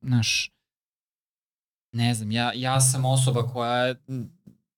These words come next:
je uživala da kupi monokl i da, da ga mesecima listam.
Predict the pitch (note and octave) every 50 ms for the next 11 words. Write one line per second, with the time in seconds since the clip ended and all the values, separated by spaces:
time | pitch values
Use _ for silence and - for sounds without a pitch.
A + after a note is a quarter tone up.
0 | _ _ _ _ _ _ - B2+ A#2+ A#2 A#2 A#2+ A2+ A2 A2+ A#2 A2+ A#2 A#2 A#2
1 | A#2 A2+ G#2 A2 G#2+ - - - B2+ A2+ - - G#2+ G#2 G#2+ G#2+ A2 G#2+ G#2 G2+
2 | G2 - _ - B2+ B2 B2 B2 - _ - A#2 A2 G#2+ A2+ A2 G#2+ G#2+ G#2+ G#2+
3 | A2 - _ - A#2 A2+ A2+ G#2+ G#2+ A2 A2 - _ _ _ _ _ _ _ B2
4 | A#2+ A#2+ A2+ - - B2 A2+ A2 A2+ - A#2+ A2+ G2+ G2 F#2+ - - - F2+ F2